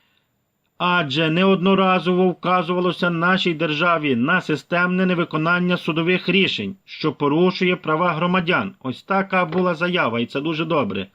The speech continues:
Економісти додають, що навіть часткове погашення таких боргів може стати фінансовим поштовхом до багатьох літніх людей для покращення їхнього життя, які роками жили на межі виживання.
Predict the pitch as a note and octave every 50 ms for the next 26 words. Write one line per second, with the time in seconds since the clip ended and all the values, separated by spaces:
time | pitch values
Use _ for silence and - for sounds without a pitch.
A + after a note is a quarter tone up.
0 | _ _ - - - - - - B2+ C#3 - E3 E3 E3+ E3+ F3+ G3 G#3 G3 -
1 | F#3+ F#3 E3+ F#3+ F3+ F3+ F3 D#3+ C#3+ A2+ - - - - - E3+ F#3+ F#3 D#3+ D#3
2 | D#3+ D#3+ D#3+ D#3 D#3+ D3+ - - E3+ D#3+ - _ - G3 G3 F#3 E3+ - - D#3+
3 | D#3+ F3 F3 E3 - D#3+ D3+ C#3+ B2+ C#3+ - - E3 D3 B2 B2 B2+ A#2+ A#2 C#3
4 | F#3 A3 A3+ G3+ G3 - - - - - _ - D3+ D3 C3+ C#3 C3 - - G3
5 | F#3 F#3 F#3+ D#3 B2+ - C#3+ C#3 C#3 C#3+ E3 G3 G#3 G3 F#3+ - F3+ E3 F3 D#3
6 | C#3+ - - F#3+ F#3+ E3+ C#3+ - - C#3+ B2 - C#3+ C#3 B2+ A#2 C#3 E3 D3+ D3
7 | D#3 C#3 C#3 C3+ - - G3+ A3 G3+ - - _ _ - - - - - - -
8 | - - _ - B2+ F3 G3 F#3+ F3+ E3+ D3+ C3 - C3+ D3 C3+ C3 F3 F#3+ G3
9 | F3+ D3+ D#3+ D3+ - - D#3 C3+ - - D3+ F3+ F#3 F#3 - - F3+ F3 F3 E3+
10 | E3 E3+ F3+ - - F#3 F3 E3+ D3+ E3+ E3 - - F3 D3 A2 F#2 F2+ - -
11 | A#2 B2 B2 - E3+ D#3+ E3 D#3+ - - F3+ G3 G3+ G3 F#3+ D#3+ C3+ D3 F#3 G3
12 | F#3+ F#3 F3 F3 E3+ E3+ E3 D3 D#3+ F#3 F#3+ F#3+ F3 F3+ F#3+ F3+ G3 F#3+ F3 C#3
13 | A2 F#2+ F#2+